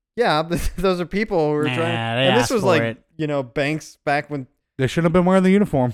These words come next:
Speaker 2: They actually always, when they rob banks, were explicit about not harming civilians.
Speaker 1: Oh, really?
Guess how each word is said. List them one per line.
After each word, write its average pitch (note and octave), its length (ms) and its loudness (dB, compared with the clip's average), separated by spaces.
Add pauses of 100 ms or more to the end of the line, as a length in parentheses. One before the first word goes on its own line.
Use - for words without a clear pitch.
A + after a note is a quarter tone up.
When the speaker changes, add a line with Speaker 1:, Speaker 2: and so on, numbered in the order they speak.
Speaker 2:
They F#3+ 160 0
actually G3+ 360 -2
always, D#3 460 -2
when C3 120 -6
they C3 120 -6
rob A#2+ 260 -6
banks, A#2 320 -8
were A2+ 100 -6
explicit - 440 -10
about G#2+ 240 -8
not G#2 260 -10
harming G2+ 380 -12
civilians. G#2 540 -14
Speaker 1:
Oh, F#3 120 0
really? D#3 320 2